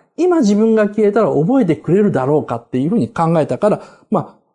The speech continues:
あ、あの、サナトリウムに帰っていったわけですね。で、えー、直子が消えたことを知らないまま、二郎は旧式短期のですね、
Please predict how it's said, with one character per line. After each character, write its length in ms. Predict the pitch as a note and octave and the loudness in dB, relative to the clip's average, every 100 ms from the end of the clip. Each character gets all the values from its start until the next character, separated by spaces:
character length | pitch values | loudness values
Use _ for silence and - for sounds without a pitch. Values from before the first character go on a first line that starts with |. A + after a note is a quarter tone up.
| - | -6
あ、 80 | |
あ 60 | B2 | -4
の、 120 | A2+ | -2
サ 140 | G#2+ F3+ | -2 -2
ナ 100 | E3 | 0
ト 80 | D#3+ | 2
リ 80 | |
ウ 20 | A#2+ | 2
ム 80 | |
に 100 | G#2+ | 0
帰 120 | G#2 E3 | -2 -4
っ 60 | |
て 120 | - | -4
い 40 | G2+ | -8
っ 40 | |
た 120 | - | -4
わ 80 | G#2 | -6
け 80 | G#2 | -6
で 80 | - | -10
す 160 | - | -8
ね。 140 | D#3 F#3 _ _ _ _ | -8 -8 _ _ _ _
で、 320 | G#3 B3+ A3+ - | -2 0 -2 -4
え 240 | F3+ F3+ E3+ | -2 0 0
ー、 40 | |
直 220 | F3+ F#3 | 0 -2
子 100 | F3+ | -2
が 80 | B2+ | -4
消 220 | - F3+ | -2 0
え 40 | F3 | 0
た 220 | F3+ E3 | 0 -2
こ 120 | E3 | -4
と 100 | F3+ | -2
を 80 | D#3+ | -2
知 140 | - | 0
ら 100 | G#3 | 0
な 180 | A#3 A#3 | 2 2
い 40 | A3+ | 0
ま 120 | A3 | 0
ま、 160 | A3+ | -2
二 160 | D#3+ F#3 | -2 0
郎 220 | G3 A#2+ | 0 0
は 320 | D3+ E3 - _ - | 0 -4 -8 _ -4
旧 160 | F#3+ | -2
式 280 | F#3 - F3+ | 0 0 -2
短 240 | F#3 E3 C#3 | 0 -2 -2
期 140 | D3+ | -2
の 120 | E3+ | 0
で 120 | D3 | 0
す 160 | A#2+ D3+ | -2 -2
ね、 160 | D#3+ | -4